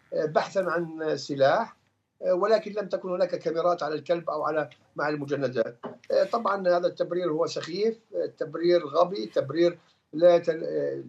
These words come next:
لا أم مع الواقع، نتيجة إنه البحث عن سلاح لا يتم بأجساد النساء. هاي قضية، قضية ثانية، هاي ما عودنا عليه ناطق باسم الجيش والجيش على مدى سنوات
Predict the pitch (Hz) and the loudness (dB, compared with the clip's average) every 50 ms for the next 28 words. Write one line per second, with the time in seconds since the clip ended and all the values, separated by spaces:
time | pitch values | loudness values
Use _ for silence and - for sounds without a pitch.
0 | 127 151 175 185 - - 180 170 160 156 135 139 143 139 156 160 156 156 - 190 | -2 2 2 2 4 2 0 0 0 -2 -2 0 0 2 2 2 2 2 2 0
1 | 214 220 214 _ _ - - _ _ - - 170 - - 202 175 - 185 185 180 | 0 0 -4 _ _ -20 -20 _ _ -8 -6 -6 -4 -4 -8 -8 -6 -4 -2 -2
2 | 175 170 208 - - - 180 180 175 175 190 185 196 165 170 185 185 165 - - | -2 0 -2 -2 -2 -2 -2 -2 -2 -2 -2 0 0 2 4 4 2 2 2 0
3 | 190 190 175 170 170 170 151 139 131 - 175 156 151 156 151 139 139 - 151 143 | -6 -6 -4 0 0 2 2 2 2 2 2 2 2 -4 -4 -4 -2 2 4 4
4 | 147 131 127 139 143 139 135 131 - - 127 139 147 170 175 190 196 - _ _ | 4 2 0 0 0 0 0 -4 -4 -4 -2 0 2 2 2 2 2 0 _ _
5 | _ _ _ _ _ _ - 190 170 208 277 262 233 - 254 226 220 208 190 208 | _ _ _ _ _ _ 0 0 0 2 4 2 2 2 0 0 0 0 0 0
6 | 220 226 214 208 196 180 175 185 175 170 190 190 208 190 190 180 170 180 190 196 | 0 -2 -2 -2 -4 -2 0 0 2 2 2 0 0 -2 -2 -2 -2 0 0 -2
7 | 196 190 - _ _ _ _ - 160 170 175 175 175 175 175 170 - - 175 165 | -2 -4 -6 _ _ _ _ -6 0 0 0 0 -2 -6 -8 -8 -6 -6 -10 -8
8 | 156 147 165 175 196 202 180 - 156 147 147 139 139 139 160 175 180 175 - 151 | -6 0 2 4 4 4 2 0 -2 -2 -4 -4 -4 0 4 4 4 4 2 0
9 | 156 160 160 160 170 170 170 156 - 170 175 180 175 | 0 0 2 0 2 2 2 0 0 2 4 4 4